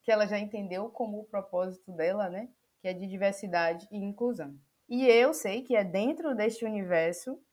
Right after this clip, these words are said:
que surgiu, que nasceu a proposta desse podcast e que tem aí como um objetivo dar visibilidade às experiências e a de diversos profissionais negros,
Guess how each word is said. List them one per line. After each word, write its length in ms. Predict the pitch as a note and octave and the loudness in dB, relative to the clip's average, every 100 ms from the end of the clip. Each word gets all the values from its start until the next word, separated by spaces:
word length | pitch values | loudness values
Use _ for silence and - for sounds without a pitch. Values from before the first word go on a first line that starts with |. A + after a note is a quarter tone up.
| _ | _
que 460 | G#3+ G#3+ A3+ C4+ | -8 -6 -4 -4
surgiu, 640 | C4 C#4 A#3+ E3 E3+ G#3+ A#3+ | -4 0 0 -2 -6 -6 -4
que 140 | A#3+ | -4
nasceu 800 | A3+ C#4 C#4 - G#3 G#3 C#4 - _ | -2 -2 -2 -6 -2 0 -2 -4 _
a 80 | - | -6
proposta 560 | F#3+ G3 F#3+ F3 F3 F3+ | -2 -2 -2 -2 -2 -6
desse 240 | F3 F3 | -12 -12
podcast 800 | - E3+ D#3+ - E3+ D#3 - - _ _ | -6 -4 -4 -6 -4 -4 -8 -16 _ _
e 120 | G#3 | -18
que 120 | - | -16
tem 220 | G#3 G#3 | -10 -8
aí 180 | F#3 F3 | -6 -8
como 440 | F3+ G3+ G3+ G3 - | -8 -8 -8 -10 -12
um 300 | F#3 G3 F#3+ | -14 -10 -8
objetivo 920 | F3 E3+ F3+ - G3+ A3 A3+ B3 B3+ F3 | -8 -8 -14 -14 -8 -8 -2 -2 -2 4
dar 340 | G#3 B3 B3+ A3 | 6 8 4 0
visibilidade 1040 | A3 G#3 G3 G3 E3+ D#3+ E3+ F3 F3+ F3+ | -4 -6 -6 -6 -2 0 0 -2 -8 -12
às 220 | - E3+ | -8 -8
experiências 1040 | E3+ - F3 E3+ D#3+ D#3+ F3 F3+ F#3 - _ _ | -8 -8 -8 -8 -10 -12 -12 -14 -16 -20 _ _
e 200 | G3 G#3+ - | -12 -6 0
a 100 | G3 | -2
de 180 | F#3+ | -2
diversos 540 | G3 G#3+ G#3 G#3 C4 B3 | -8 -4 2 4 2 -6
profissionais 800 | - G3+ F3+ - F3+ E3+ D#3+ E3 | -8 -10 -10 -16 -14 -12 -12 -10
negros, 560 | F3 G3+ G#3+ A3+ A#3 | -8 -6 -6 -8 -8